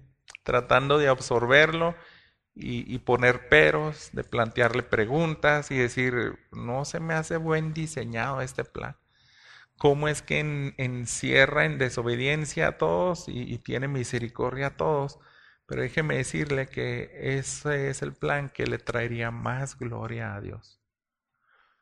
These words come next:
Nosotros no podemos compararnos con la sabiduría de, sabiduría de Dios. Nadie pudo diseñar algo mejor para mostrar su gracia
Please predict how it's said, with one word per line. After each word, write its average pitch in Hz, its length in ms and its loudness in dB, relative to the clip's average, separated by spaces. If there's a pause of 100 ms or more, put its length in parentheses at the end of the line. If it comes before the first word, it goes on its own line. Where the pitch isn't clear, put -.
(600)
Nosotros 127 580 0
no 123 240 -4
podemos 131 600 -2
compararnos 117 800 -4
con 110 200 -8
la 113 100 -4
sabiduría 113 560 -2
de, 117 300 -6
sabiduría 120 600 -6
de 117 120 -4
Dios. 110 400 -12 (600)
Nadie 170 460 4
pudo 180 480 2
diseñar 151 640 2
algo 151 280 4
mejor 151 640 -2
para 120 300 0
mostrar 123 800 0
su 131 220 -8
gracia 214 640 2